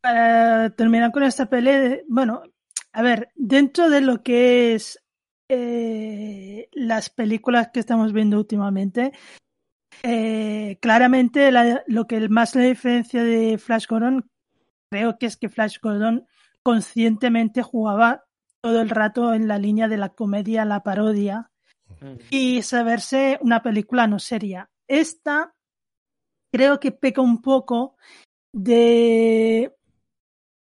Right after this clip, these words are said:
Speaker 1: ser más seria y tiene cosas muy risibles, pero al mismo tiempo tiene cosas que quieren presentarte como más serias y en ese aspecto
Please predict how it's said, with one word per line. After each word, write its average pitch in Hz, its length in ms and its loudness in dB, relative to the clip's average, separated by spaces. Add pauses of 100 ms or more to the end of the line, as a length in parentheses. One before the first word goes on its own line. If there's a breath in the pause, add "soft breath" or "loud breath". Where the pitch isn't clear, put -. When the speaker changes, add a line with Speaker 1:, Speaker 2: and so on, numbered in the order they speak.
(160)
Speaker 1:
ser 285 300 2
más 294 200 2
seria 262 640 0 (560)
y 247 360 2
tiene 262 480 0 (400)
cosas 233 500 0
muy 226 200 4
risibles, 269 640 0
pero 220 300 0
al 220 100 0 (280)
mismo 262 260 0
tiempo 254 340 -4
tiene 254 280 -2
cosas 262 500 -2 (960 soft breath)
que 247 300 0
quieren 269 320 4
presentarte 254 680 0
como 233 200 0
más 240 180 0
serias 262 560 -2
y 220 140 -2
en 220 80 0
ese 233 180 -4
aspecto 262 720 -4